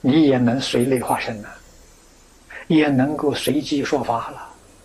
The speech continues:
换一句话说，你有能力去游览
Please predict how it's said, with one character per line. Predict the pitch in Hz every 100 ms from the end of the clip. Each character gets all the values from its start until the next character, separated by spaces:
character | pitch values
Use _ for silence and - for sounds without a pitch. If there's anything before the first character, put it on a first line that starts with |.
| _ _ - -
换 | - 165 123
一 |
句 | 120
话 | 131
说， | - 131 - -
你 | 139 160 139
有 | 127
能 | 123 117 175
力 | 156 165 226 - - - - _ - - - - - _ - -
去 | - 117
游 | 113 113 190
览 | 143 120 143